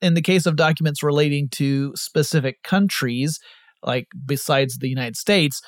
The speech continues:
they plan on enlisting the aid of people from those countries before they decide to release the documents. So in other words, it sounds like they are working toward establishing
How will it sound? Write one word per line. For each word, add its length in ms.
they 100
plan 400
on 140
enlisting 500
the 160
aid 220
of 140
people 520
from 320
those 300
countries 580
before 360
they 180
decide 400
to 80
release 380
the 60
documents. 640
So 160
in 80
other 160
words, 280
it 120
sounds 300
like 160
they 140
are 160
working 360
toward 240
establishing 840